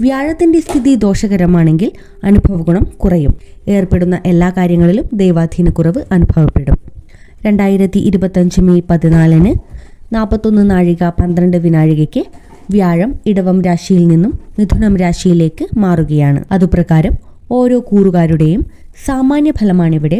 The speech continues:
പറയുന്നത്. മേടക്കൂറ് അശ്വതി, ഭരണി, കാർത്തിക, ആദ്യ കാൽഭാഗം. മേടക്കൂറുകാർക്ക്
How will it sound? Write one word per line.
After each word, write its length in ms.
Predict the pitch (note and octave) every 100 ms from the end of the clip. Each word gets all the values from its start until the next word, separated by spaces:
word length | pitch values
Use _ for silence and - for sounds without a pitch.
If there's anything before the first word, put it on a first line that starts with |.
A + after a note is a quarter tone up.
| -
പറയുന്നത്. 440 | G#3 E3 D3+ D3 - - - - -
മേടക്കൂറ് 640 | F#3+ F#3 F3 E3+ E3+ D#3+ - - - - - G3+
അശ്വതി, 420 | F#3+ - D#3+ A#3 - - - -
ഭരണി, 360 | F3+ E3 D#3+ B3+ - -
കാർത്തിക, 380 | F#3 F3 F3+ D#3+ - - -
ആദ്യ 240 | E3+ D#3+ D#3+
കാൽഭാഗം. 520 | D3+ D3+ D3+ D3 F3+ - - - - - - - - - - B3+
മേടക്കൂറുകാർക്ക് 840 | C4+ C#4 C4 G#3+ F3 E3 D#3+ -